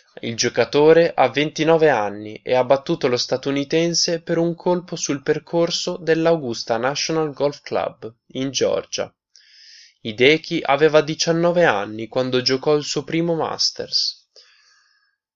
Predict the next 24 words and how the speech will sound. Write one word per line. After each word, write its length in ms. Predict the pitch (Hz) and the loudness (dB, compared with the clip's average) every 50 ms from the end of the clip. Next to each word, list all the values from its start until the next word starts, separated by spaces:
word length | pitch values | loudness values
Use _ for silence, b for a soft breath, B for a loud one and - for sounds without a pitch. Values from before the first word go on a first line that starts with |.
| _ - | _ -8
La 120 | - 104 101 | -6 -6 -4
sua 160 | - - 123 | 0 2 2
università 800 | 127 127 131 123 127 123 - - 135 131 - 151 151 156 - - | 2 2 2 2 2 4 4 4 2 4 6 6 6 6 6 6
era 220 | - 147 143 151 | 6 6 6 6
stata 400 | 147 - - - 165 160 165 151 | 4 4 2 2 -2 0 0 -2
distrutta 640 | 139 151 143 - - - 151 147 143 139 - - 127 117 | 0 0 -2 -4 -2 -2 -4 -4 -4 -4 0 0 2 4
da 140 | 120 117 | 4 4
uno 180 | 120 123 123 120 | 2 2 0 -2
tsunami 560 | - - - 139 135 139 143 151 156 165 160 | -4 -4 -4 -2 0 0 0 0 0 0 0
la 140 | 156 156 151 | 0 0 0
settimana 540 | - - - - - 151 165 165 170 165 160 | 0 -2 -4 -6 -6 -2 -2 0 0 -2 -4
prima, 460 | - - 101 104 101 98 101 104 - _ _ _ _ | -6 -8 -10 -10 -10 -12 -14 -16 -16 _ _ _ _
ma 120 | 120 120 | -6 -4
lui 180 | 120 131 139 147 | -2 -2 -2 0
giocò 400 | 135 156 151 - - 143 120 110 | 2 2 2 2 4 4 4 4
ad 100 | 110 107 | 4 2
Augusta 640 | 113 117 120 123 131 147 147 - - - 170 151 - | 0 -2 -2 -4 -6 -8 -8 -8 -6 -6 -6 -6 -6
classificandosi 1080 | - 160 160 160 - - 165 170 175 165 - 156 131 117 113 113 120 123 - - 135 | -6 -6 -2 -2 -2 -2 -2 -2 -4 -2 2 4 4 4 2 -2 -6 -6 -4 -4 -6
come 240 | 131 - 135 139 139 | -4 -2 -2 -2 -2
il 80 | 135 135 | -4 -4
migliore 580 | 135 135 131 131 135 131 139 151 156 160 160 | -4 -4 -4 -4 -4 0 2 2 4 4 2
tra 140 | - - 165 | 2 0 -2
i 80 | 160 151 | -2 -2
dilettanti. 920 | 151 160 156 160 156 _ _ - 104 - - - - 104 - - 117 - | -2 -4 -4 -4 -6 _ _ -6 -6 -6 -6 -10 -14 -16 -16 -16 -16 -18